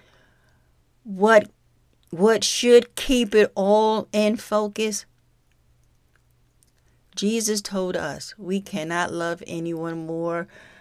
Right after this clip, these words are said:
than we love him, and that we are to love you, Father, not our spouses, not our kids, not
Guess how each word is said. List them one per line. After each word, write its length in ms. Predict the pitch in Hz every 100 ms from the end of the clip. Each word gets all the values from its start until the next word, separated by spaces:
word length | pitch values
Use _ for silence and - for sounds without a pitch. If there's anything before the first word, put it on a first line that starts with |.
| _ _ -
than 200 | 175 165
we 140 | 175
love 260 | 175 170 -
him, 420 | - 160 139 -
and 160 | - 180
that 240 | 170 165
we 240 | 160 196 196
are 220 | 185 170
to 200 | - 175
love 320 | 165 165 160
you, 540 | 165 165 185 220 233 202
Father, 640 | - 170 151 147 143 - - - - -
not 340 | 180 202 214
our 260 | 220 220 233
spouses, 680 | - - 190 196 196 196 185
not 340 | 185 196 208 -
our 260 | 208 214
kids, 840 | 208 - 226 220 214 214 208 208 - - - -
not 440 | 185 208 220 214